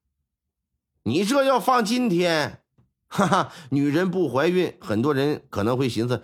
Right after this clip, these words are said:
是不是老爷们儿的问题呀？是不是什么成活率低呀，或者是怎么地呀？啊，男人也得跟着去做一下相关检查呀。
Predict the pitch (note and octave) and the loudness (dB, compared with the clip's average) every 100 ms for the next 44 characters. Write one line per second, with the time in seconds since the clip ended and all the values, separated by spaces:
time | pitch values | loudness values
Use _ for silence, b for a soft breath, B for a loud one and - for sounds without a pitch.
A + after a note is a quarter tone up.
0 | B - B2+ A#2+ G2+ D2+ E2 F2+ C#3+ B2+ | B -8 -6 -4 -4 -4 -4 -2 0 0
1 | A2+ G#2+ F2 G2 E2+ D#2+ - G#2+ A#2 G#2+ | -2 -2 -4 -4 -4 -8 -10 -4 -2 0
2 | F#2+ - G2 A2+ A#2+ B2 B2 C#3 D#3 C#3 | -2 -6 -6 -6 -4 -4 -2 -2 -2 -4
3 | C3+ D#3 E3 D3 B2 A#2 B2 G2+ F#2 D3 | -4 -2 0 0 0 -2 -2 -4 -4 -2
4 | C#3+ A#2+ - _ _ _ _ _ _ _ | -2 -2 -6 _ _ _ _ _ _ _
5 | D3 D#3+ D#3+ - _ _ _ _ C3+ C#3 | 2 2 0 -12 _ _ _ _ -2 2
6 | G3+ G3 F3+ F3 C#3 D#3+ D#3+ D#3 D3 D#3+ | 2 2 2 0 0 0 0 -2 -2 -2
7 | D3 C3 C3+ C#3+ C3+ C3 B2 F2+ F2 E2+ | -2 0 -2 -2 -2 -2 -2 -4 -4 -2
8 | G#2+ | -4